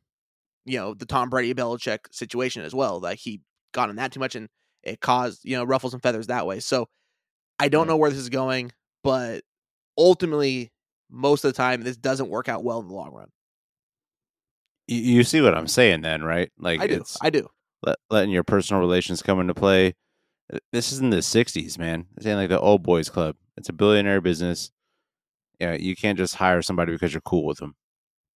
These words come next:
Speaker 2: But
Speaker 3: So
Speaker 2: they definitely do that. <laughs>
Speaker 1: Yeah.
Speaker 2: And, uh, well, let's be honest. I mean, fr-, the, the brand of football that was being played was
Speaker 1: It's not good.
Speaker 2: not good. Like,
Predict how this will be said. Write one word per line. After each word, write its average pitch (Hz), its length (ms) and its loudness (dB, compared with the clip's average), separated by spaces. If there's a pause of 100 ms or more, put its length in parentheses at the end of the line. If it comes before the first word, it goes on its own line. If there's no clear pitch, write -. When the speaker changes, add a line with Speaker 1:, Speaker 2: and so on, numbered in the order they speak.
(1120)
Speaker 2:
But - 100 -4
Speaker 3:
So - 60 2
Speaker 2:
they 73 60 2
definitely 110 320 4
do 120 160 6
that. 90 260 0 (100)
<laughs> 151 760 4 (440)
Speaker 1:
Yeah. 117 240 -2
Speaker 2:
And, 104 400 0
uh, 95 460 0
well, 151 180 10
let's 143 240 6
be 123 160 8
honest. 113 320 6
I 104 40 -2
mean, 101 120 -2
fr-, - 240 -14
the, 104 240 -4 (240)
the 107 140 -4
brand 120 420 4
of 104 140 0
football 90 600 -2 (240)
that 98 220 0
was 92 160 -4
being 95 240 -4
played 87 500 -4
was 87 520 -8 (160)
Speaker 1:
It's - 80 -14
not 202 100 2
good. 165 220 -4
Speaker 2:
not 185 340 -8
good. 82 300 -14 (560)
Like, 85 180 -6